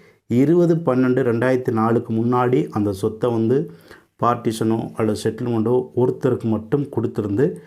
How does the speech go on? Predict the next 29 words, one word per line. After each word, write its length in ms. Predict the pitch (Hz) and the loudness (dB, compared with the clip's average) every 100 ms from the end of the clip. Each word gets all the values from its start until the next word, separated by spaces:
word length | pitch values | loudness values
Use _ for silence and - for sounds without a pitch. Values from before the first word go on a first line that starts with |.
| - _ _ | -20 _ _
வேறொரு 360 | 131 160 151 120 | 4 6 4 2
நபருக்கு 380 | 117 135 127 120 | 0 0 0 -2
கொடுக்காமல் 640 | - 127 127 131 123 123 107 | 0 -2 0 0 2 0 0
இருந்தால் 460 | 113 113 117 156 - - | 0 0 0 -2 -4 -4
அதுல 320 | 113 117 117 | -2 0 0
போயிட்டு 340 | 110 104 135 | -2 -2 0
உரிமை 240 | 117 110 110 | 0 0 -2
கோர 180 | 110 101 | -4 -4
முடியாது. 340 | 98 95 117 185 - - _ | -2 -2 0 -2 -6 -20 _
அதே 400 | - 107 131 185 | -2 2 4 4
சொத்து 400 | 190 214 220 170 175 175 | 4 0 0 0 0 0
இருபத்தி 480 | 135 139 147 147 170 120 | 2 4 2 0 2 2
ஒண்ணு 300 | 117 127 156 156 - | 4 2 2 -2 -2
பன்னெண்டு 540 | 113 120 127 127 135 165 - - | 0 2 2 2 2 0 -4 -4
ரெண்டாயிரத்தி 480 | 117 117 127 127 120 | -2 0 0 0 -2
நாலுக்கு 440 | 113 117 113 - 113 - | -2 -2 -2 -6 -8 -6
பிறகு 320 | - 143 127 185 185 - _ | 0 2 4 0 -2 -10 _
அந்த 300 | - 107 98 | -2 -2 -2
தாய் 320 | - 123 147 127 | 0 2 4 4
இறந்திருந்து 580 | 110 120 120 107 113 160 160 | 2 2 0 0 2 0 -2
அந்த 340 | - 117 117 | -4 -2 0
சொத்தை 400 | 107 113 - 156 175 - - - | 0 -2 -2 -2 -4 -6 -20 -10
இந்த 160 | - 101 | -2 0
வாரிசுகள்ல 680 | 107 139 160 - 123 120 139 - | 2 2 0 0 0 0 -2 2
ஒருத்தர் 460 | 131 165 - 143 | 2 2 2 0
மட்டும் 360 | 131 123 - 175 - | 0 -2 -2 -4 -2
அந்த 180 | 110 98 | -4 -4
சொத்தை 360 | 113 113 127 | -6 -4 -2
வந்து 200 | 110 117 | 0 0